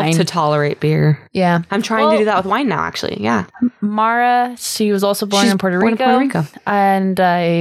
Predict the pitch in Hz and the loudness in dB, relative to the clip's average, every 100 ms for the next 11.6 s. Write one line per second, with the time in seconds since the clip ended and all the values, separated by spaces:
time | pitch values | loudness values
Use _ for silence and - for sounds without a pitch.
0 | 170 170 185 202 202 196 - 226 254 254 | 0 0 0 2 0 -2 -4 -2 0 2
1 | 254 254 247 226 226 226 175 156 277 151 | 2 0 0 -2 -2 2 2 2 2 2
2 | 160 - - 127 - - 151 151 143 - | 4 4 4 0 -4 0 4 4 2 -4
3 | _ - 240 240 214 202 190 180 - - | _ -2 0 2 0 0 0 -4 -14 -16
4 | - 190 196 196 190 _ _ - 170 156 | -6 -2 0 0 -2 _ _ -4 -4 -2
5 | 170 175 160 147 151 160 151 147 143 147 | 0 2 2 0 0 2 2 2 0 0
6 | 147 151 - 151 135 139 147 151 160 151 | 0 0 -2 0 2 0 -2 -2 -2 -2
7 | - - - - - - - 269 277 208 | -2 -4 -6 -12 -20 -20 -6 -2 0 2
8 | 214 196 240 285 240 220 214 185 202 - | 2 2 2 0 0 0 0 -2 -2 -2
9 | 160 165 165 165 165 202 170 180 196 202 | -2 0 0 0 0 0 2 2 0 0
10 | 208 208 202 196 196 214 269 247 208 185 | -4 -4 -4 -2 -2 -2 0 0 0 0
11 | 175 160 - 160 151 - | 0 -2 -2 -2 -2 -4